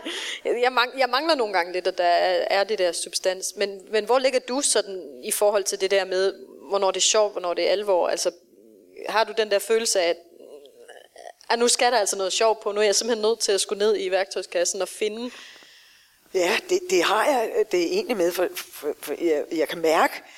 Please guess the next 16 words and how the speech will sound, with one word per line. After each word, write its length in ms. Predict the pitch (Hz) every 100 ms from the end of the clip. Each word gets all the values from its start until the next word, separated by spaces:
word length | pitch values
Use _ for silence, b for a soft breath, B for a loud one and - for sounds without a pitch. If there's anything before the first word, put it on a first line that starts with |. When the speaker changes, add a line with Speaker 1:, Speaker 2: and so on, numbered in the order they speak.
| B B 185
Speaker 2:
når 180 | 175
jeg, 200 | 170 160 156 B B B B B - -
øh, 340 | 120 - - - 156 - -
sådan, 360 | - 202 185 - 185 - _ -
hvad 120 | 170
skal 120 | -
jeg 40 | 202
sige, 180 | 196
bliver 220 | - 508 -
lidt 180 | 440
selv-, 380 | - - 220 240 - B B
selvhenført 1500 | - - 226 247 - - - - - 202 175 - 185 - - - -
i, 280 | 202 165 160
øh, 160 | 151 - B B B B
i 40 | -
sorgen. 600 | - 190 202 254 190